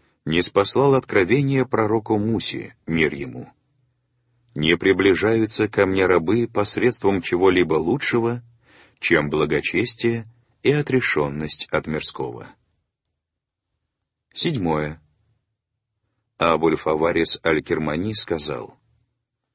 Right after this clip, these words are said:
«Признаком богобоязненности является благочестие,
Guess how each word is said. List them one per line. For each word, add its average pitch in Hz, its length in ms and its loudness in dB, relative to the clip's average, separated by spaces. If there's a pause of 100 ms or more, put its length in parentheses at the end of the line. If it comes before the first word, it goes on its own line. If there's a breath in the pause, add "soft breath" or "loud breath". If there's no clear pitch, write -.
(500)
«Признаком 139 680 2
богобоязненности 90 1200 2 (380)
является 73 720 2
благочестие, 85 880 -2